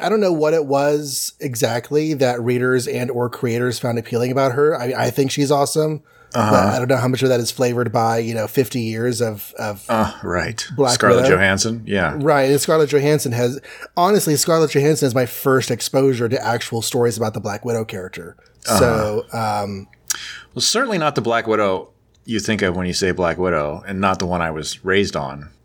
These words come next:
Speaker 2: at all. You
Speaker 1: This
Speaker 2: know?
Speaker 1: one is not that, you're right.
Speaker 2: No, no. So it's, I'm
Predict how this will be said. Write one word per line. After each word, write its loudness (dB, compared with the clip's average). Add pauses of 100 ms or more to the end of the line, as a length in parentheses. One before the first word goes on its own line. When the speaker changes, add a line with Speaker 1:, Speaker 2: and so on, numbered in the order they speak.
(160)
Speaker 2:
at 4
all. 0 (260)
You -2
Speaker 1:
This 2
Speaker 2:
know? 2
Speaker 1:
one 2
is -4
not -2
that, -4
you're -8
right. -8
Speaker 2:
No, 0
no. 0
So 0
it's, -2
I'm 0